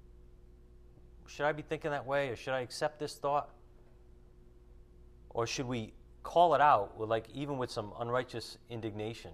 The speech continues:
in our soul and be like, "That's from Satan"? You know, <laughs> I wanna say something right now. I can't say it, but seriously, get P O'd and call it out and be like, "I'm not accepting this,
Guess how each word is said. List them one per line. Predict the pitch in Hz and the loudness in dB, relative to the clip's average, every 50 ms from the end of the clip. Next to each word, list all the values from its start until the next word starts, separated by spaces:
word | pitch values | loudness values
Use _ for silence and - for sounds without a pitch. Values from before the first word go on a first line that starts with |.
| 85 | -14
in | 95 95 | -10 -8
our | 95 92 | -8 -8
soul | - - 113 107 101 | -4 -2 -2 -2 -2
and | 98 87 | -4 -6
be | 98 95 | -4 -4
like, | 95 95 92 - - | -2 -2 -4 -2 0
"That's | 120 139 170 - | 2 2 2 2
from | - 143 110 | -2 -10 -10
Satan"? | - - - 143 147 - 95 92 - - - - - - - - - - - - - - - - - - - - - - - - - - - - - - - - - | -8 -4 -4 -4 -4 -4 -10 -16 -18 -20 -20 -20 -20 -20 -20 -20 -20 -20 -20 -20 -20 -20 -20 -20 -20 -20 -20 -20 -20 -20 -20 -20 -20 -20 -20 -20 -20 -20 -20 -18 -14
You | 98 98 | -10 -4
know, | 104 110 113 120 - - - - | -2 -2 -2 -2 -4 -8 -18 -20
<laughs> | - - - | -16 -14 -14
I | - - - 120 92 - - - - - - - - - - - - - | -14 -12 -12 -14 -14 -14 -16 -20 -20 -20 -20 -20 -20 -20 -20 -16 -8 -4
wanna | 101 104 101 | -4 -4 -4
say | - - 107 98 | -2 -4 -6 -4
something | - 98 85 - 92 | -4 -8 -8 -8 -8
right | 90 85 | -8 -6
now. | 87 80 | -4 -6
I | 80 | -6
can't | 78 - 113 98 82 | -6 -6 -8 -8 -4
say | - 110 98 | -4 -4 -2
it, | 85 82 82 | -2 -4 -6
but | 87 82 - - - - - - - - - - - - - - - - - - - - - - - | -6 -8 -8 -10 -20 -20 -20 -20 -20 -20 -20 -20 -20 -20 -20 -20 -20 -20 -20 -20 -20 -20 -20 -16 -10
seriously, | - - 160 170 180 180 - - - 101 90 - - - - - - - - - - - - - - - - - - - - - - - - - - - - | -8 0 2 4 4 4 2 -2 -6 -8 -10 -10 -14 -18 -20 -20 -20 -20 -20 -20 -20 -20 -20 -20 -20 -20 -20 -20 -20 -20 -20 -20 -20 -20 -20 -20 -20 -16 -4
get | 139 143 147 143 | -2 -2 -2 -2
P | - 156 143 147 | -4 0 4 4
O'd | 156 156 113 95 92 92 - - - - - - - - - - - - - - - - | 6 4 4 0 -4 -10 -12 -18 -20 -20 -20 -20 -20 -20 -20 -20 -20 -20 -20 -20 -10 -6
and | 117 107 101 95 | -6 -6 -6 -6
call | - - 123 127 135 143 135 | -4 2 4 6 6 6 6
it | 135 | 8
out | 139 139 110 95 90 - - - - - - - - - - | 8 6 6 4 0 -10 -20 -20 -20 -20 -20 -20 -20 -16 -14
and | - 104 95 | -12 -8 -4
be | 110 107 | -2 0
like, | 104 107 104 - - - - - - - - - - - - - - - - - - | 2 2 0 0 -6 -18 -20 -20 -20 -20 -20 -20 -20 -20 -20 -20 -20 -20 -20 -10 -6
"I'm | 117 110 110 | -6 -2 0
not | 123 120 113 - - - | 0 0 0 -2 -6 -14
accepting | 104 - - 127 123 - 110 90 85 | -12 -4 -2 -2 -2 -2 -6 -14 -14
this, | 80 - - - - - | -16 -16 -18 -18 -18 -20